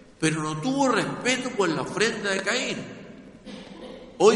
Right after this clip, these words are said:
se supone que tenemos que ser tolerantes, y es cierto, es bueno ser tolerantes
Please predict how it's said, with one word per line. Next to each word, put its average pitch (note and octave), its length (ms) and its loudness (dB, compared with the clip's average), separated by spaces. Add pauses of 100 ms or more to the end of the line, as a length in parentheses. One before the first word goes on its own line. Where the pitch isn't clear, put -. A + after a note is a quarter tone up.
se A3+ 100 2
supone A3+ 560 0
que - 100 -2
tenemos F#3+ 380 -6
que E3+ 120 -6
ser F#3+ 260 -4
tolerantes, F3 680 0 (760)
y D#3 160 2
es E3 100 4
cierto, A#3+ 440 0
es A#2+ 160 -10
bueno G#3 240 2
ser G#3 180 0
tolerantes G3 680 2